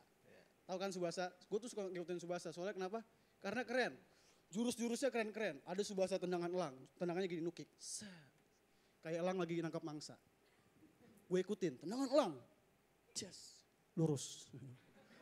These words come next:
Elangnya elang angling dharma. <laughs> Ada lagi namanya Soda, tendangan pisau. Jadi tendangannya tuh nukik kayak pisau. So, tajam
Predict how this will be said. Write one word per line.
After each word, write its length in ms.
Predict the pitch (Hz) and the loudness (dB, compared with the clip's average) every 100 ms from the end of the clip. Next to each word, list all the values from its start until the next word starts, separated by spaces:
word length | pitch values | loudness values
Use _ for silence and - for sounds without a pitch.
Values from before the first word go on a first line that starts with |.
| - | -6
Elangnya 320 | 165 185 208 | 0 4 4
elang 160 | 190 180 | 4 4
angling 160 | 180 | 2
dharma. 320 | 175 175 175 131 | 4 2 0 0
<laughs> 60 | - 233 196 156 - - - - - - - - - - - - - - - 110 113 - - - - - - - - - - - - - - - - 740 494 554 - 679 - 539 - - - - - - - | 2 4 4 2 2 2 4 4 4 4 4 4 2 0 0 -2 -2 -6 -6 -6 -6 -6 -4 -4 -4 -4 -4 -4 -2 -2 -2 -4 -6 -6 -8 -8 -6 -8 -8 -10 -10 -10 -10 -12 -10 -10 -10 -14 -16 -6 2
Ada 160 | 202 233 | 8 10
lagi 160 | 240 | 10
namanya 240 | 262 254 254 | 6 4 6
Soda, 320 | 247 240 175 | 6 8 6
tendangan 400 | 202 208 220 214 | 4 0 0 -2
pisau. 320 | 220 220 170 - 156 | -2 -2 -4 -4 -2
Jadi 160 | 208 | 0
tendangannya 300 | 202 190 208 | 4 4 4
tuh 80 | 226 | 2
nukik 240 | 208 208 - | 0 0 -4
kayak 160 | 202 | -6
pisau. 240 | 208 208 170 - | -2 -2 -2 -4
So, 240 | - - 233 | -12 -8 -8
tajam 320 | 160 156 | -4 -2